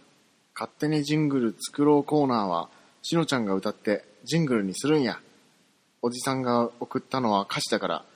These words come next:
もう一回お願いします。わら。<laughs>」いただきました。あの、さ-、さっきのが僕の精一杯です。ダーさん。はい。<laughs> 精一杯です。はい。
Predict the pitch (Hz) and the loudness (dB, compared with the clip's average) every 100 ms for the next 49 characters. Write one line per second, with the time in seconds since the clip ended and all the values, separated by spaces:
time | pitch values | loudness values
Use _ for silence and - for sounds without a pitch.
0 | _ _ 131 135 143 127 127 117 - 104 | _ _ -4 -2 2 2 2 0 0 -4
1 | - - _ _ _ _ 110 123 - - | -6 -12 _ _ _ _ -2 -2 -4 -12
2 | _ _ - _ - - - - - 175 | _ _ -20 _ -8 -6 -6 -12 -12 -12
3 | - - - - - 107 104 104 104 90 | -12 -18 -18 -18 -12 -8 -6 -6 -6 -8
4 | - - - - - - - - - - | -10 -14 -14 -14 -20 -20 -20 -20 -20 -20
5 | 85 78 _ - 92 - - 95 - - | -20 -20 _ -16 -16 -16 -16 -16 -16 -14
6 | 90 78 73 58 _ 98 85 92 87 82 | -12 -10 -14 -20 _ -20 -20 -20 -20 -14
7 | - 98 98 - 92 101 - - - - | -4 -4 -4 -12 -16 -12 -10 -10 -14 -20
8 | _ 90 90 95 - _ _ _ _ - | _ -16 -14 -14 -16 _ _ _ _ -14
9 | - - - _ - - - - - - | -10 -10 -12 _ -12 -12 -12 -18 -20 -20
10 | - - - 87 90 - 123 98 - - | -20 -18 -14 -10 -10 -8 -6 -4 -6 -8
11 | - _ - - - _ _ - - - | -10 _ -20 -20 -20 _ _ -18 -12 -12